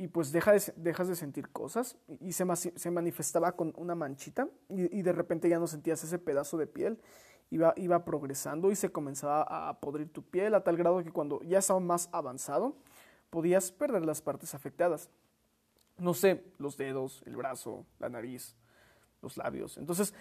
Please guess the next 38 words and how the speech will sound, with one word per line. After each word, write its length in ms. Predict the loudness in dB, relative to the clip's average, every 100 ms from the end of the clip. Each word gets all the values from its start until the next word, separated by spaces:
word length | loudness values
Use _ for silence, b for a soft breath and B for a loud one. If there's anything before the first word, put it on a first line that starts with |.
| B B
cuando 220 | 4 8 10
veías 200 | 10 10
a 40 |
una 140 | 6 6
persona 320 | 4 2 2
que 80 | 0
tenía 240 | 0 0
lepra 320 | 0 4 4
ya 160 | 6 6
avanzada, 500 | 4 0 0 2 0 0
parecía 340 | 0 6 6
una 340 | 6 4 4
calaca 500 | 2 0 -2 -2 -8 -12 _
andando, 560 | -12 -4 -2 -2 -6 -10 _ -20 -10
parecía 320 | -6 4 4
un, 320 | 4 -2 -4 -2
no 140 | -2
sé, 120 | 0
un 200 | -2 -2
cadáver 380 | 0 2 4 2
caminando. 420 | -2 -4 -6 -4
Tal, 200 | -2 2
tal 160 | 4 6
vez 140 | 8
de 60 | 8
ahí 100 | 8
vienen 260 | 8 4 4
los 100 | 4
zombies, 280 | 4 4
tal, 180 | 0 0
tal 160 | 0 0
vez 120 | 2
de 60 | 0
ahí 60 |
se 100 | 0
inspiraron 480 | -6 -6 -6 -4 -6
para, 220 | -8 -10
para, 300 | -10 -10 -10